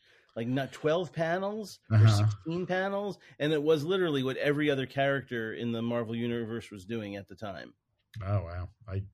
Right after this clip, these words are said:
Speaker 2: yeah, I vaguely remember this.
Speaker 1: But the,
Speaker 2: Uh-huh.
Speaker 1: um, but yeah, it, well, well, it's also the other thing that happens in this issue too that's kind of interesting that D C never dealt with, you know, I mean, with, uh, n-, not, or rarely dealt with, even though they had characters in the media like Clark Kent and Superman.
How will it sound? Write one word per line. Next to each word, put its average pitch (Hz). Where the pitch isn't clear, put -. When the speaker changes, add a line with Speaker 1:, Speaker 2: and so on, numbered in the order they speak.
Speaker 2:
yeah, 95
I 95
vaguely 87
remember 85
this. 101
Speaker 1:
But -
the, -
Speaker 2:
Uh-huh. 107
Speaker 1:
um, 123
but 185
yeah, 202
it, 170
well, 208
well, 208
it's 202
also 269
the 175
other 220
thing 170
that 139
happens 135
in 123
this 117
issue 113
too 135
that's 117
kind 127
of 117
interesting 120
that 120
D 214
C 190
never 131
dealt 120
with, 185
you 143
know, 120
I 117
mean, 127
with, 127
uh, 127
n-, 160
not, 151
or 147
rarely 135
dealt 98
with, 98
even 143
though 139
they 127
had 117
characters 117
in 117
the 110
media 117
like 104
Clark 107
Kent 110
and 101
Superman. 110